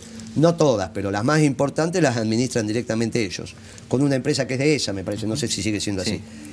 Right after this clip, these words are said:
Speaker 1: Y entonces me pidió que le cambiáramos porque quería vender algunas estaciones de servicio por la destilería y sí lo hicimos. Así que no sé si actualmente sigue o no embargada la destilería, me parece que sí.
Speaker 2: ¿Es un mito o una realidad que vos respetabas, a que, o respetabas, mejor dicho,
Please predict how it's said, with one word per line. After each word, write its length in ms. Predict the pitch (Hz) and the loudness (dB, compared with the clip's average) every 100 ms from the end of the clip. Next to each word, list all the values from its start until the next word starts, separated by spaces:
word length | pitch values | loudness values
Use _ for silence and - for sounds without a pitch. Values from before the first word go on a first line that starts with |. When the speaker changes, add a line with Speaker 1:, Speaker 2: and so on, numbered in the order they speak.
| - | -4
Speaker 1:
Y 40 | 139 | -2
entonces 340 | 143 160 160 | 0 2 2
me 160 | 135 143 | 2 0
pidió 480 | 143 160 185 202 - - - - - - - | 2 2 2 0 -4 -14 -18 -18 -18 -18 -4
que 160 | - 131 | -2 0
le 140 | 127 | 0
cambiáramos 580 | 123 127 135 165 156 123 | -2 0 4 4 4 0
porque 240 | 120 117 117 | -4 -4 -2
quería 240 | 120 139 | 0 0
vender 280 | 127 131 135 | 0 0 0
algunas 500 | 127 139 131 127 120 | 0 0 0 0 -2
estaciones 400 | 113 120 139 135 | -4 -2 0 -2
de 60 | 120 | -2
servicio 420 | 131 135 110 104 | -2 -2 -2 -4
por 140 | 110 | -2
la 80 | 113 | -2
destilería 440 | 120 151 160 226 | 0 0 0 2
y 40 | 226 | 2
sí 100 | 156 | 2
lo 60 | 151 | 2
hicimos. 320 | 190 104 - - - | 2 -2 -6 -14 -4
Así 180 | - 180 | -2 0
que 80 | 185 | -2
no 100 | 185 | 0
sé 140 | 262 | 0
si 120 | 208 | 0
actualmente 480 | 139 160 175 185 139 | 0 0 0 0 -2
sigue 200 | 165 151 | 0 0
o 40 | 139 | 2
no 80 | 143 | 2
embargada 400 | 135 131 143 123 | 2 2 2 2
la 80 | |
destilería, 420 | 117 117 113 113 110 | 0 0 -2 0 -2
me 120 | 123 | -2
parece 180 | 160 160 | 0 -2
que 100 | 123 | -4
sí. 140 | - - - - - - | -8 -12 -20 -20 -18 -8
Speaker 2:
¿Es 140 | 175 | -2
un 80 | 208 | 0
mito 200 | 226 233 | 0 0
o 40 | 185 | 0
una 140 | 156 | 0
realidad 360 | 131 123 139 175 | -2 -2 -2 -2
que 100 | 147 | -2
vos 140 | 131 | -2
respetabas, 800 | 135 - 117 123 151 151 - 135 - | -4 -6 -4 0 0 -2 -6 -14 -10
a 180 | - 107 | -8 -8
que, 140 | - 85 | -8 -10
o 140 | 92 | -8
respetabas, 500 | 92 90 104 120 123 | -10 -8 -4 -4 -4
mejor 240 | 113 110 | -8 -6
dicho, 320 | 113 123 143 | -6 -4 -6